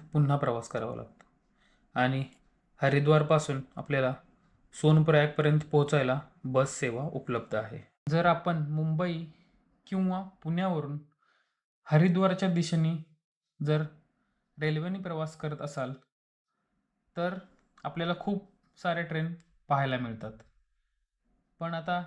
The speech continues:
याच्यामध्ये कोणती ट्रेन निवडावी किंवा कोणती ट्रेन आपल्याला सोयीस्कर पडेल, यावरती मी खूप शोधकाम केलेलं आहे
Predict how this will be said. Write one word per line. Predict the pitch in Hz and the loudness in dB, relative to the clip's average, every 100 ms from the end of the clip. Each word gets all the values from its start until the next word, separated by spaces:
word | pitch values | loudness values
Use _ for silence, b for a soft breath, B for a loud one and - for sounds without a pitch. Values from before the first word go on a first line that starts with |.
| - | -6
याच्यामध्ये | 156 151 175 170 170 | -6 -4 -2 -2 -4
कोणती | 170 165 156 190 | -4 -4 -4 -6
ट्रेन | 160 165 160 | -6 -8 -6
निवडावी | 156 135 127 120 127 _ _ _ _ _ _ _ _ _ | -6 -6 -10 -12 -18 _ _ _ _ _ _ _ _ _
किंवा | 165 160 156 - | -8 -8 -8 -8
कोणती | 156 151 175 151 _ - | -8 -6 -10 -12 _ -10
ट्रेन | 160 156 | -6 -6
आपल्याला | 156 156 156 | -4 -6 -6
सोयीस्कर | - 147 151 - 160 | -4 -4 -4 -2 -2
पडेल, | 156 127 120 131 _ _ _ - | -2 -6 -8 -14 _ _ _ 0
यावरती | 156 165 180 180 151 151 151 _ 147 | 4 6 6 2 -2 -4 -4 _ -2
मी | 156 156 | -2 2
खूप | 190 185 - _ _ _ _ _ _ | 0 0 -6 _ _ _ _ _ _
शोधकाम | - 156 151 165 175 175 | 2 2 4 6 4 4
केलेलं | 175 160 156 | 2 4 6
आहे | 151 139 | 4 2